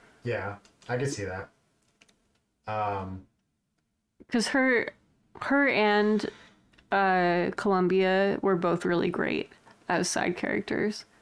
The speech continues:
Speaker 1: Yeah.
Speaker 2: But we hardly mentioned them at all. And Riff Raff was really cool too, for the most part. You know, he's got, like, the Igor thing going on, and then he's an alien, and it, there's just a lot going on there, so.
Speaker 1: This movie is kind of hard for me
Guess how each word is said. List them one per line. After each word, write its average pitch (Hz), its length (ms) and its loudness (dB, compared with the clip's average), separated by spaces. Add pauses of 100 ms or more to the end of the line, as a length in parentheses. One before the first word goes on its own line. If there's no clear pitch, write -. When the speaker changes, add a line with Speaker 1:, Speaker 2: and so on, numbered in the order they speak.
(140)
Speaker 1:
Yeah. 92 300 -12
Speaker 2:
But - 100 -2
we 196 120 4
hardly 180 280 2
mentioned 175 340 0
them 180 120 4
at 175 80 2
all. 175 160 0
And 190 180 2
Riff 208 200 0
Raff 180 240 0
was 180 140 2
really 175 220 2
cool 175 260 -2
too, 175 460 0 (160)
for 190 220 0
the 165 120 0
most 170 280 0
part. 160 340 -4 (560)
You 196 120 2
know, 170 140 2
he's 190 180 4
got, 185 200 0
like, 170 180 -2
the - 160 -2
Igor 180 280 0
thing 185 360 0
going 180 180 2
on, 180 200 2
and 175 100 4
then 175 100 2
he's 170 140 2
an 165 100 0
alien, 175 520 2
and 175 380 0 (260)
it, - 140 -6
there's 185 200 0
just 180 220 0
a 180 80 0
lot - 240 -2
going - 200 -2
on 57 140 -2
there, 214 320 -2
so. - 320 -4 (240)
Speaker 1:
This 170 240 0
movie 240 320 0
is 143 160 -2
kind 131 240 -4
of 98 120 -8
hard 117 280 -4
for 131 100 -6
me 113 280 -6